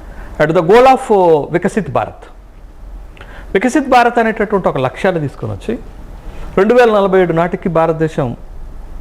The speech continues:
ప్రపంచంలో అభివృద్ధి చెందిన దేశంగా ఎదగాలనేది భారత ప్రభుత్వం యొక్క లక్ష్యం. ఈ లక్ష్యాల్లో వాళ్ళు పెట్టుకున్నటువంటి టార్గెట్స్ ఏంటంటే, రెండు వేల నలభై ఏడు నాటికి భారతదేశం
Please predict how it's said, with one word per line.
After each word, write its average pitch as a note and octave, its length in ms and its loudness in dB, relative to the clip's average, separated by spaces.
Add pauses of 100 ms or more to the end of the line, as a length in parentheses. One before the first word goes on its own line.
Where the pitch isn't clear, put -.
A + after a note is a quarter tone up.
(440)
ప్రపంచంలో F3 560 0
అభివృద్ధి E3+ 340 -2
చెందిన D#3 220 0 (100)
దేశంగా C#3+ 340 0
ఎదగాలనేది C#3+ 560 2 (240)
భారత E3 260 0
ప్రభుత్వం C3+ 320 -4
యొక్క C3 120 -2 (100)
లక్ష్యం. - 280 -8 (1400)
ఈ - 20 2 (140)
లక్ష్యాల్లో D4+ 500 6 (380)
వాళ్ళు A3 220 6
పెట్టుకున్నటువంటి B3 580 4 (120)
టార్గెట్స్ F3+ 420 2
ఏంటంటే, G#2+ 400 -2 (1800)
రెండు A#3 160 4
వేల C#4 160 6
నలభై A3+ 260 8
ఏడు G#3+ 160 2
నాటికి G#3+ 240 2 (100)
భారతదేశం G3+ 480 2